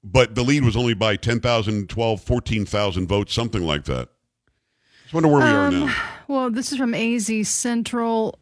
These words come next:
Speaker 2: Um, it's still too close to call. A big batch of vote results was scheduled to be released at seven P M Thursday,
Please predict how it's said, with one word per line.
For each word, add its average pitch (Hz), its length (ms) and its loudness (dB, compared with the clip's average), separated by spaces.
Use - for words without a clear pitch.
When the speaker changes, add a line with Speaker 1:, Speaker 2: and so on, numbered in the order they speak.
Speaker 2:
Um, 196 680 -2
it's 208 220 -2
still 240 240 -2
too 247 200 -2
close 226 440 0
to 220 80 -4
call. 247 580 2
A 202 180 2
big 185 460 0
batch 180 320 2
of 165 160 2
vote 180 300 -2
results 208 420 2
was 196 160 0
scheduled 214 460 0
to 202 80 0
be 190 140 2
released 185 460 0
at 151 160 -2
seven 214 680 0
P 196 260 -2
M 190 340 0
Thursday, 202 540 0